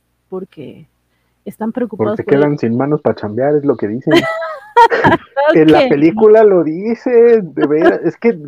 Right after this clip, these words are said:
Speaker 2: ya viene, ya viene la cosecha, mijo, no te puedo decir, pero es que ya viene la cosecha. El, el buen Cacha lo dice, lo dice muy
Speaker 1: <laughs> Nos dice, eh,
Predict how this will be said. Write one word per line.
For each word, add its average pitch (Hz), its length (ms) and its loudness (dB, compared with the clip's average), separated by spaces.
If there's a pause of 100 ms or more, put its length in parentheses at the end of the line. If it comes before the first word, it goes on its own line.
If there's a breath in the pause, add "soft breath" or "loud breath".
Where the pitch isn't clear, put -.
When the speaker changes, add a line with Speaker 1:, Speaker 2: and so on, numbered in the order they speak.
(200)
Speaker 2:
ya 156 180 2
viene, 208 360 0
ya 185 140 4
viene 214 240 2
la 185 160 4
cosecha, 202 520 -2
mijo, 156 340 -8
no 214 160 -6
te - 120 -2
puedo 208 220 0
decir, 190 320 -6
pero 190 220 2
es 269 60 -6
que 359 140 2 (280)
ya 120 180 -8
viene 175 220 -6
la 196 120 -8
cosecha. 147 360 -16 (760)
El, 120 200 -4
el 127 100 -2
buen 156 180 2
Cacha 165 260 0
lo 120 100 -2
dice, 117 460 -8 (100)
lo 110 100 -8
dice 113 200 -14
muy 92 220 -18 (2000 loud breath)
Speaker 1:
<laughs> 294 300 -4
Nos 214 180 -14
dice, - 260 -20 (500 soft breath)
eh, 208 560 -2